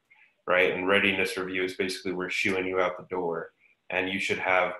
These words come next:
pen to paper and code review and all that jazz. Whereas a preview could be partially conceptual, you know, there's at least P O C, there's, there's, it's got legs, but whatever, but we, we kind of treat them, you know, one is more consultative and, "Hey, by the way,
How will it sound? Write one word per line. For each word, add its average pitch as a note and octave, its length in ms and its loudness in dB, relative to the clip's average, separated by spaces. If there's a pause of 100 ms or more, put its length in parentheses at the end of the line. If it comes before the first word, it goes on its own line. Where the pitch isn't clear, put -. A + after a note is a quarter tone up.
(100)
pen F#2 220 -2
to G2+ 80 -6
paper F2 560 -2
and E2+ 240 -6
code F#2 220 -6
review F2 340 -8
and F2 100 -10
all F2 140 -10
that F2 200 -4
jazz. F2 380 -4
Whereas E2+ 340 -10
a E2+ 260 -6 (480)
preview G2 460 0
could G2+ 300 -2
be G2+ 340 2
partially G2 420 0
conceptual, A#2 1120 4
you F#2 120 2
know, F2+ 120 0
there's F#2 200 0
at D#2 120 -2
least F2+ 240 -4
P F2+ 160 -8
O - 40 -4
C, G#2 480 4
there's, F2 360 -2 (460)
there's, F#2+ 200 -6
it's - 120 -14
got G#2+ 260 2
legs, G2 320 4
but F#2 120 -4
whatever, F#2 380 2
but F2+ 200 -2
we, F2 140 -4 (100)
we G2 100 -6
kind G2+ 200 -2
of - 80 -6
treat G2+ 320 -4
them, F#2 280 0 (840)
you G#2+ 80 0
know, F#2+ 140 2
one C3 240 6
is A2+ 160 6
more A2 200 4
consultative G2+ 880 2
and, F#2 180 -4
"Hey, G2+ 400 4
by F#2+ 180 4
the F#2 100 0
way, F#2+ 520 4